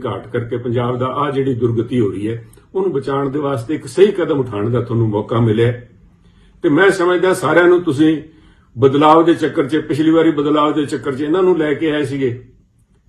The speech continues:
ਉਸ ਤੋਂ ਪਹਿਲਾਂ ਹੀ ਬਦਲ ਕੇ ਦੇਖ ਲਿਆ, ਸਾਰੇ ਤੁਸੀਂ ਵਰਤ ਕੇ ਦੇਖ ਲਏ। ਤੇ ਮੇਰਾ ਮੰਨਣਾ ਹੈ ਵੀ ਜਿਨ੍ਹਾਂ ਨੂੰ ਕੰਮ ਕਰਨ ਦੀ ਜਾਚ ਹੈ, ਜਿਹਦੇ ਕੋਲ ਹੌਸਲਾ ਹੈ, ਜੋ ਫੈਸਲੇ ਲੈ ਕੇ ਇੰਪਲੀਮੈਂਟ ਕਰ ਸਕਦੇ ਹੈ, ਕਿਉਂਕਿ ਇਹ ਜਿਹੇ, ਜਿਹੇ ਹਾਲਾਤ ਅੱਜ ਪੰਜਾਬ 'ਚ ਬਣੇ, ਪਹਿਲਾਂ ਯੂਪੀ ਤੇ ਬਿਹਾਰ ਦੇ ਅੰਦਰ ਸੁਣਦੇ ਸੀਗੇ।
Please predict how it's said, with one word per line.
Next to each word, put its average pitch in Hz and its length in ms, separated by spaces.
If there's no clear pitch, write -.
ਉਸ 156 160
ਤੋਂ 190 140
ਪਹਿਲਾਂ 170 260
ਹੀ 170 60
ਬਦਲ 147 280
ਕੇ 156 140
ਦੇਖ 143 200
ਲਿਆ, 156 160
ਸਾਰੇ 170 320
ਤੁਸੀਂ 165 260
ਵਰਤ 147 240
ਕੇ 139 100
ਦੇਖ 113 240
ਲਏ। 107 180
ਤੇ 113 60
ਮੇਰਾ 147 280
ਮੰਨਣਾ 156 320
ਹੈ - 360
ਵੀ 139 80
ਜਿਨ੍ਹਾਂ 170 320
ਨੂੰ 175 140
ਕੰਮ 160 240
ਕਰਨ 160 260
ਦੀ 156 100
ਜਾਚ 135 480
ਹੈ, 151 200
ਜਿਹਦੇ 147 320
ਕੋਲ 139 400
ਹੌਸਲਾ 107 440
ਹੈ, 151 220
ਜੋ 147 400
ਫੈਸਲੇ 135 380
ਲੈ 123 200
ਕੇ 139 220
ਇੰਪਲੀਮੈਂਟ 131 520
ਕਰ 160 220
ਸਕਦੇ 131 440
ਹੈ, - 120
ਕਿਉਂਕਿ 165 240
ਇਹ 185 160
ਜਿਹੇ, 190 160
ਜਿਹੇ 180 140
ਹਾਲਾਤ 123 440
ਅੱਜ 151 100
ਪੰਜਾਬ 147 400
'ਚ 156 140
ਬਣੇ, 160 280
ਪਹਿਲਾਂ 165 280
ਯੂਪੀ 151 340
ਤੇ 170 80
ਬਿਹਾਰ 104 320
ਦੇ 135 120
ਅੰਦਰ 135 160
ਸੁਣਦੇ 107 340
ਸੀਗੇ। 117 280